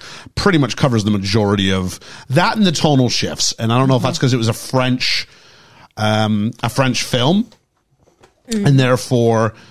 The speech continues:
Speaker 1: um, th-, versions of comedy are, are different when you look at it from a, maybe a,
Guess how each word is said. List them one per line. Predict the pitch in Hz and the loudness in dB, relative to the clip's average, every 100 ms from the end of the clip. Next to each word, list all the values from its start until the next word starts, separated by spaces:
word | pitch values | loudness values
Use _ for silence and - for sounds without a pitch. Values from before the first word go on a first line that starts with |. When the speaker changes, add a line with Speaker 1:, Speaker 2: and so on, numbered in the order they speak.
| - - _ _ | -20 -20 _ _
Speaker 1:
um, | 110 104 107 104 98 - - _ _ 147 | -4 0 0 -2 -6 -14 -20 _ _ -12
th-, | 127 117 110 107 107 - _ _ | -8 -8 -10 -18 -20 -20 _ _
versions | 156 131 135 120 127 107 | -8 2 2 4 2 2
of | 113 | 0
comedy | - 120 107 113 113 110 107 | -2 0 2 2 2 0 -2
are, | - 101 101 98 98 98 98 - _ _ _ _ _ - | -2 0 2 2 0 0 -2 -6 _ _ _ _ _ -4
are | 113 | -2
different | 110 - 135 - 165 175 175 - - _ - | -2 -2 -2 2 0 0 -2 -6 -8 _ -4
when | 107 | 0
you | 110 113 | 2 2
look | 104 101 95 110 107 | 0 -2 -4 -4 -2
at | 113 | -4
it | - | -2
from | 117 104 | -4 -2
a, | 101 | -2
maybe | 101 101 98 104 101 98 95 92 - - _ _ _ - | -2 -2 -2 -2 -2 -2 -4 -8 -14 -20 _ _ _ -8
a, | 104 | -6